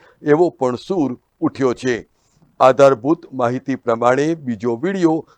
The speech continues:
જે વાયરલ થયો છે, એમાં પણ ચાર દિવાલોની અંદર થતી ક્રિયાને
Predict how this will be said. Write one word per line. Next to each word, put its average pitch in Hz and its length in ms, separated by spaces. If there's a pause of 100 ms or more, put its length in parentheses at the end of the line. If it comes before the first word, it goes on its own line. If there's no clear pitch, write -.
(140)
જે 156 160 (100)
વાયરલ 156 420
થયો 127 260
છે, 170 220 (200)
એમાં 165 360
પણ 131 220 (380)
ચાર 170 260
દિવાલોની 165 760
અંદર 135 340
થતી 135 400 (100)
ક્રિયાને 135 480